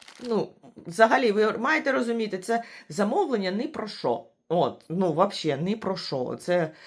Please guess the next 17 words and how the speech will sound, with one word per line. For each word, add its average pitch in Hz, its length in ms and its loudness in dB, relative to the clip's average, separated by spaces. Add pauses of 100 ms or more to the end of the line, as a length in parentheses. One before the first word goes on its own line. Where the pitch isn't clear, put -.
(320)
витратні 190 640 0
матеріали, 202 720 -2
які 180 320 -4
тут 180 320 -8
замовив, 196 840 -2
тут 202 200 -4
витратив, 185 600 -2
там 185 260 -4
забув 190 500 -2
і 180 40 -6
все. 165 400 -4 (600)
А 165 140 2
тут 202 500 -4
отаке 175 600 -6
міні-свято 185 840 -4
мені 170 440 -4
до, 165 440 -2